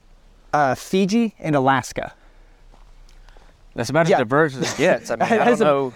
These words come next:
Speaker 1: and then you have me from Alabama. So, like, dude, you wanna talk about a, a little bit of a diverse house? That's one.
Speaker 2: Yeah.
Speaker 1: Um,
Speaker 2: That
Speaker 1: and
Speaker 2: could
Speaker 1: then
Speaker 2: be like a reality T V show, man. Like,
Speaker 1: <laughs>
Speaker 2: that was a missed opportunity.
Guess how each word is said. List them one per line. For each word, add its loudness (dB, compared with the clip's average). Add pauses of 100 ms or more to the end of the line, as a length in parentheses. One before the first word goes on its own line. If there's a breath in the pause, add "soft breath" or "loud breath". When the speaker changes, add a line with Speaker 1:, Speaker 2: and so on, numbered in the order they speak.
Speaker 1:
and 4
then 2
you 2
have 2
me 0
from -2
Alabama. 0
So, -2
like, 0 (300)
dude, 0
you 2
wanna 0
talk 0
about 2
a, 2
a 4
little 2
bit 4
of 0
a 0
diverse 2
house? 0
That's -2
one. -4 (320 loud breath)
Speaker 2:
Yeah. -2 (180)
Speaker 1:
Um, -4
Speaker 2:
That 0
Speaker 1:
and 0
Speaker 2:
could 2
Speaker 1:
then -6
Speaker 2:
be 2
like 2
a 2
reality 0
T -4
V -2
show, -2
man. 0
Like, -2 (300)
Speaker 1:
<laughs> -8
Speaker 2:
that -2
was 4
a 0
missed -2
opportunity. -2